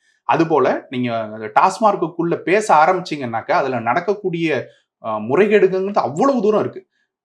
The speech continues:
நேரத்துக்கு நீங்க வந்துட்டு அதை தொ-, திறந்து மூடுறீங்களா? டாஸ்மார்க்கை வந்துட்டு பத்து மணிக்கு மூடணும்னா பத்து மணிக்கு மூடுறீங்களா அப்படிங்கிற கேள்வி இருக்கு இல்லையா? இருபத்தி நாலு மணி நேரமும் ஓடிக்கொண்டே இருக்கு, சரக்கு ஓடிக்கிட்டே இருக்கு இருபத்தி நாலு மணி நேரமும். அப்படியாக இவர்கள் நடத்துறது.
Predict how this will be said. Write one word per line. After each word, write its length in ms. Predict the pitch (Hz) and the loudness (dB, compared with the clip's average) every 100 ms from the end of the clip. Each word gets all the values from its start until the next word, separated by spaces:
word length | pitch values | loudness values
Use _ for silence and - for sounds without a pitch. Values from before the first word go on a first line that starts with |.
| _ | _
நேரத்துக்கு 920 | 117 127 202 220 214 - - 202 - | -2 2 4 4 2 0 0 0 -2
நீங்க 200 | - 139 | -8 -6
வந்துட்டு 300 | 127 127 127 | -2 -2 -2
அதை 180 | 151 117 107 101 - _ 147 | -2 -2 -2 -6 -14 _ -4
தொ-, 140 | 135 | -2
திறந்து 560 | - 143 165 151 135 - | 2 4 4 2 0 -2
மூடுறீங்களா? 420 | 131 139 123 104 98 | -2 0 0 -2 -2
டாஸ்மார்க்கை 500 | - 139 165 156 139 | 2 2 4 0 0
வந்துட்டு 240 | 131 143 214 | -2 -2 -2
பத்து 260 | 151 120 | 0 0
மணிக்கு 220 | 123 160 156 | -2 -4 -4
மூடணும்னா 440 | 143 165 143 202 | -4 -4 -2 -2
பத்து 200 | 131 123 | -2 -4
மணிக்கு 220 | 120 147 | -6 -6
மூடுறீங்களா 460 | 120 156 135 104 101 - | -2 0 0 -2 -6 -2
அப்படிங்கிற 320 | 123 139 139 123 | -2 -2 -4 -2
கேள்வி 260 | 127 123 | -2 -2
இருக்கு 200 | 107 98 | -6 -10
இல்லையா? 300 | 101 123 110 - _ - | -2 0 -2 -6 _ -6
இருபத்தி 560 | 151 220 262 277 254 | -2 0 0 -2 -2
நாலு 300 | 240 208 185 | 0 0 0
மணி 200 | 156 139 | -2 -4
நேரமும் 420 | 131 131 147 247 156 | -2 -2 0 -2 4
ஓடிக்கொண்டே 500 | 175 220 - 170 214 | 4 4 0 2 2
இருக்கு, 220 | 131 - | 2 -4
சரக்கு 400 | - 139 165 208 | 0 2 4 2
ஓடிக்கிட்டே 340 | 147 190 175 214 | 2 2 2 0
இருக்கு 180 | 214 | 0
இருபத்தி 260 | 143 165 165 | 0 -2 0
நாலு 160 | 139 110 | -2 -2
மணி 140 | 107 | -2
நேரமும். 300 | 120 127 127 _ _ - | -4 -4 -12 _ _ 0
அப்படியாக 420 | 127 - 247 226 220 | 0 2 4 4 4
இவர்கள் 260 | 226 170 | 2 0
நடத்துறது. 440 | 151 127 143 135 | 0 0 2 0